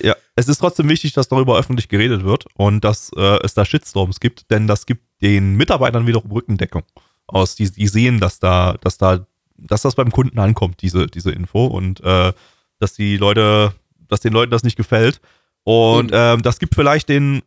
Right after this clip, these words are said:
Speaker 1: so, den Schubser, beim nächsten Mappa-Projekt zu sagen, "Weißt du was, Mappa? Fick dich. Ich hab hier noch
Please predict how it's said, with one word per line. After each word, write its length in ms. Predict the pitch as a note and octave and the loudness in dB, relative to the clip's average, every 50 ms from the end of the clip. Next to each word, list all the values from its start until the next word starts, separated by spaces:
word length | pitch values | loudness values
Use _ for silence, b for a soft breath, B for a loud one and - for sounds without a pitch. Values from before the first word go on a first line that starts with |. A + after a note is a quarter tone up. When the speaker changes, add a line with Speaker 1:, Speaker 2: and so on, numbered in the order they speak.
| _ _ - | _ _ -6
Speaker 1:
so, 480 | A#2+ B2 C#3 C#3 C#3 C#3 C#3 C#3 - - _ _ _ _ _ _ _ - | -2 0 2 4 4 4 2 2 0 -4 _ _ _ _ _ _ _ -12
den 260 | - B2+ C#3 D3 D3 | -4 -2 0 0 0
Schubser, 720 | - - - G3 F#3 - - F#3+ E3+ F3 F3 F#3 G3 - _ _ _ _ _ _ C#3 | -2 -2 -2 -2 -2 -2 -2 0 2 2 2 0 -4 -8 _ _ _ _ _ _ _
beim 140 | - C3 C3+ | -2 0 2
nächsten 340 | C#3+ D#3+ E3 - - F3 D#3+ | 2 0 -2 -2 -2 0 0
Mappa-Projekt 600 | D3 D3+ - - F#3 - - D3+ D3 D3 - - | 2 0 0 -2 -2 -2 0 0 0 0 -2 -2
zu 80 | - D3+ | -4 -2
sagen, 560 | C3+ C#3 C#3+ D#3 D#3 D#3 D#3+ D#3 D#3 D#3 D3 _ _ _ _ _ _ _ _ _ _ _ _ _ _ - | 0 2 2 2 0 0 -2 -2 -2 -4 -6 _ _ _ _ _ _ _ _ _ _ _ _ _ _ -6
"Weißt 200 | - - - - | -4 -4 -4 -4
du 40 | - E3 | -4 -4
was, 180 | F3 - - | -2 -2 0
Mappa? 360 | F3+ E3 D#3 - D#3+ D#3 D#3 _ _ _ - | -2 0 0 0 0 0 -2 _ _ _ -12
Fick 180 | - - - - | -12 -12 -8 -4
dich. 360 | - A#2+ G2 F2+ - - _ _ _ _ _ _ _ - | -2 -2 -2 -2 -4 -10 _ _ _ _ _ _ _ -8
Ich 160 | - - - | -6 -2 -2
hab 160 | B3+ - - | -4 -2 -2
hier 100 | - G3 | 0 0
noch 400 | F#3 F#3 F3+ E3 - G#2+ - - | 2 2 0 0 -2 -8 -14 -14